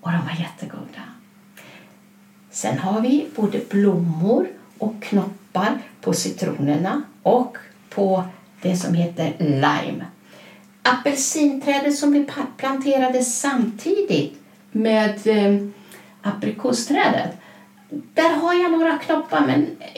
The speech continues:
det ser inte ut som att det blir, eh, några många apelsiner. Men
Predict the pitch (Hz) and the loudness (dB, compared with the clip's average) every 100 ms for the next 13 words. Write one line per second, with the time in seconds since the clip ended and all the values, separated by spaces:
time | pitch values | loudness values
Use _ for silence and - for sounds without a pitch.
0 | - - 277 - 311 285 262 208 - 277 | -20 -2 0 2 2 2 2 0 0 4
1 | 254 226 - - 226 220 - 208 214 214 | 4 2 -2 -2 0 0 0 0 2 2
2 | 208 208 - 202 202 208 202 196 190 180 | 0 -2 -2 -2 0 4 4 4 2 0
3 | - 208 - 311 202 - - - - - | 0 0 4 6 6 4 0 -6 -16 -20
4 | - - - 135 127 - | -20 -20 -2 0 2 -2